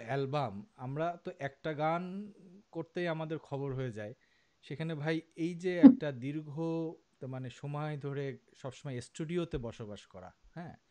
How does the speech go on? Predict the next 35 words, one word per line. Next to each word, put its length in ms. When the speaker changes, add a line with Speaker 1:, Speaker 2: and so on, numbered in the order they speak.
Speaker 1:
কারণ 140
এতগুলো 340
গান 220
করতে 300
গেলে 160
আপনাকে 300
তো 80
ভয়েস 320
দিতে 240
হয়েছে, 460
সাউন্ড 360
চেক 180
করতে 280
হয়েছে, 180
মিউজিক 380
চেক 100
Speaker 2:
হুম। 80
Speaker 1:
করতে 240
হয়েছে, 460
আর 60
সুরকারের 400
সাথে 200
বসতে 240
Speaker 2:
রাইট। 140
Speaker 1:
হয়েছে। 260
So, 140
স্টুডিওতে 460
আপনার 220
জীবনের 400
একটা 280
মূল্যবান 560
সময় 300
কেটেছে। 400
আমি 180
আপনার 260